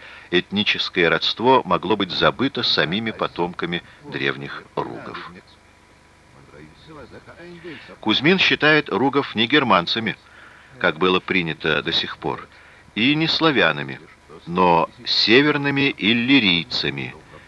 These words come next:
противниками готов. Смотрите Кузьмин, «Падение Перуна», «Становление христианства на Руси», Москва, тысяча девятьсот восемьдесят восьмой год, страницы сто тридцать третья,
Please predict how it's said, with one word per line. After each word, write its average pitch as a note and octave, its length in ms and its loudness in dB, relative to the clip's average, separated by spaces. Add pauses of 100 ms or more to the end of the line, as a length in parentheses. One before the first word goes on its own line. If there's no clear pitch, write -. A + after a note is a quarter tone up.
(100)
противниками G#2+ 800 -2
готов. D2 420 -8 (640)
Смотрите D#2+ 500 -4
Кузьмин, F2 500 -2 (380)
«Падение D2+ 600 0
Перуна», G2 500 -4 (420)
«Становление F#2+ 640 2
христианства D#2 840 -4
на G2 120 -4
Руси», B2 400 -6 (400)
Москва, D2 640 0 (220)
тысяча G2 340 -4
девятьсот D#2 560 -2
восемьдесят D#2 680 -4
восьмой D#2 340 -4
год, C3+ 240 0 (420)
страницы E2 640 -2
сто - 320 0
тридцать - 480 -6
третья, B2+ 520 -2